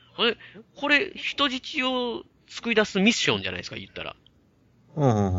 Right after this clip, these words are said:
Speaker 2: んうん。
Speaker 1: ダニエル・クレイブ最初いきなり何するんかなと思ったら、いきなりその、アジ-、アジトの上の方を、「奇襲攻撃だ」ってダイナマイトで爆発させるっていう。ど-、どこ、そこに人質おったら一発で死ぬでってい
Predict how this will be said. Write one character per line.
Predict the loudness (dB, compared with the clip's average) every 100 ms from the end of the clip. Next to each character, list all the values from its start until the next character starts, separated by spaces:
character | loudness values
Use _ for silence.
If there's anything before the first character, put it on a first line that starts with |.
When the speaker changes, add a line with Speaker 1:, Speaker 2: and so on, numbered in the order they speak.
| -2
Speaker 2:
ん |
う | 0
ん。 |
Speaker 1:
ダ | 0
ニ | 2 4
エ | 4
ル・ | 4
ク | 2 4
レ |
イ | 4
ブ | 2
最 | 0
初 | 0
い | 0
き |
な | 0
り | 2
何 | 2 0
す | -2
る |
ん | -2
か | -2
な | -4
と | -6
思 | -12
っ |
た | -8
ら、 | -6 -6 -8 _ -20 -20 _ _ _ _ _ _ _ _ _
い | -4
き | 2
な | 4
り | 4
そ | 2
の、 | 2 4 4 2 -2 -8
ア | -2 -2
ジ-、 | 0
ア | -2
ジ | -2 -2
ト | -8
の | -4
上 | -2
の | -2
方 | -4 -8
を、 | -8 -6 -8 -12 _ _ _ _ _ _ _
「奇 | 0
襲 | 2 4
攻 | 2 0
撃 | -2 -2
だ」 | -4
っ |
て | -4 -10
ダ | 0 2
イ | 2
ナ |
マ | 0 0
イ |
ト | -2
で | -12 -14 -4
爆 | -4 -2
発 | -4
さ | -6
せ | -8
る | -12
っ |
て | -14
い | -18 -20
う。 | -20 _ _ _ _ _ _ _ _ _ _ _ _ -12
ど-、 | -10 -10 -16
ど | -4 -4
こ、 | -4 -6
そ | -2
こ | 2 2
に | 2
人 | -2
質 | -4 -2
お | -4
っ |
た | -2
ら | -4
一 | -4
発 | -4 -4
で |
死 | -4 -2
ぬ | -4
で | -4
っ |
て | -12
い | -16